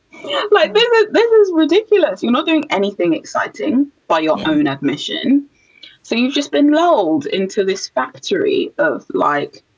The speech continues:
Speaker 1: "Oh, when you finish the scheme, which, which rotation are you gonna stay in?" And nobody's ever doing anything particularly significant. You're not connected with the work that you're doing.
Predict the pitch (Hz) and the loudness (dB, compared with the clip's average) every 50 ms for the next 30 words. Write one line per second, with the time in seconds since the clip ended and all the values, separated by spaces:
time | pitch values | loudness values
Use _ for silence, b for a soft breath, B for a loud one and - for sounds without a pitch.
0 | _ _ _ _ _ _ - 302 339 330 320 311 285 254 247 262 277 285 285 294 | _ _ _ _ _ _ -4 -2 0 0 0 0 0 -2 -2 0 0 2 2 2
1 | 302 294 - 320 320 311 302 - 330 285 - _ - 330 349 330 240 208 202 214 | 2 0 0 0 -2 -2 -2 -4 -8 -8 -4 _ -2 0 0 0 0 -2 -2 -4
2 | 240 - - - - - B B B B B B B - - - - 302 311 302 | -4 -6 -8 -10 -14 -16 B B B B B B B -6 -4 -2 0 0 0 0
3 | - 320 330 370 392 - 392 330 294 254 220 208 208 202 196 196 - - - 185 | 0 0 0 0 0 0 0 0 0 0 -2 -2 -2 -2 -4 -4 -6 -6 -4 -4
4 | 185 180 - 180 - - - - - _ _ _ _ _ _ _ - 185 190 202 | -2 -2 -2 -2 -4 -4 -6 -8 -12 _ _ _ _ _ _ _ -4 -2 0 2
5 | 226 277 285 285 277 262 240 226 214 - - - 226 220 220 208 196 - 202 202 | 2 2 2 0 0 0 -2 -2 -4 -4 -4 -4 -2 0 0 -2 0 0 0 2
6 | 202 196 196 190 180 175 175 175 156 - 170 165 160 - - - - - - 208 | 2 0 0 -2 -2 -2 -4 -4 -4 -2 -2 -2 -2 -4 -6 -10 -8 -6 -6 -6
7 | 208 - 214 208 - 185 - - - 196 190 233 311 320 - - 285 - - 311 | -4 -4 -4 -2 -2 -2 -4 -6 -8 -6 -4 -2 -4 -4 -4 -8 -8 -6 -4 -4
8 | 311 - - 277 202 233 - - - 185 180 - _ - - 170 - 160 151 - | -4 -4 -4 -4 -4 -4 -6 -6 -6 -6 -6 -6 _ -8 -8 -8 -6 -8 -8 -6
9 | 156 139 143 127 - - - - 143 143 - 160 156 143 143 143 139 - | -4 -4 -4 -4 -4 -8 -10 -10 -8 -6 -4 -4 -2 -2 -2 -4 -6 -8